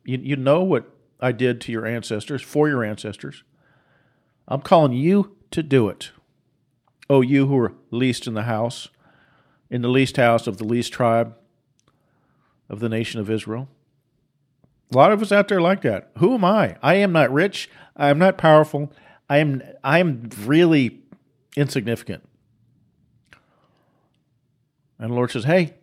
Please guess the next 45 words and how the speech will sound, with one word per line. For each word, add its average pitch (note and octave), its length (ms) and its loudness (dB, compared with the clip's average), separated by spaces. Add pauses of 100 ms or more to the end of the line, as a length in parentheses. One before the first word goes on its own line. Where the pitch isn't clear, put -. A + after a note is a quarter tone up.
(840)
it's - 180 -10
you. D#3 320 0
I'm - 60 -20
tapping C#3+ 320 0
you." D#3 240 -2 (840)
There's A#2 120 -8
a B2+ 40 -4
lot C3 240 4
of E3+ 100 0
us D#3+ 100 -4
out E3 220 2
there, D#3+ 240 -4 (120)
a G#2+ 60 -10
lot C3+ 160 4
of E3+ 100 2
us E3+ 120 -6
out E3+ 160 2
there G#2+ 240 -6 (140)
saying, C#3 220 -2
"I C3+ 120 2
don't F#3 100 0
know D#3+ 100 0
why E3 200 2
me, F3 200 0
but C#3 180 0
here D#3+ 180 4
I E3 120 6
am." E3+ 280 2 (1300)
There's C#3 180 0
grandmas E3 400 4
out D#3 160 6
there. A#2+ 160 0
I C#3+ 60 0
know E3 120 0
two D#3+ 160 -6
grandmas E3 380 4
that C#3+ 80 2
are B2+ 40 2
starting D3 300 2
up, D3 220 4
uh, C3 260 6 (300)
uh, B2 180 -2
podcasts, B2+ 680 0 (520)
TikTok D#3+ 380 4
videos. C3 480 0